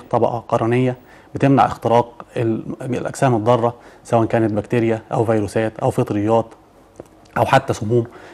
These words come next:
من إن هي تدخل جسمه. تاني حاجة الأنسجة المخاطية اللي بتغلف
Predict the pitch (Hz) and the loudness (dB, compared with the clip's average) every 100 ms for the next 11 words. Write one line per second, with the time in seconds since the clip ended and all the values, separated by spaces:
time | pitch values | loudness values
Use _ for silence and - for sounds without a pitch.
0 | - 110 120 123 123 - 101 101 - - | -8 -4 0 0 0 -4 -6 -8 -12 -18
1 | - _ _ - - - - 107 120 131 | -20 _ _ -20 -20 -8 -4 0 0 0
2 | - 98 127 113 104 110 131 131 127 - | -2 -4 -2 -2 0 0 0 0 -4 -14
3 | - - 107 107 113 143 135 127 | -20 -8 -4 0 4 6 6 0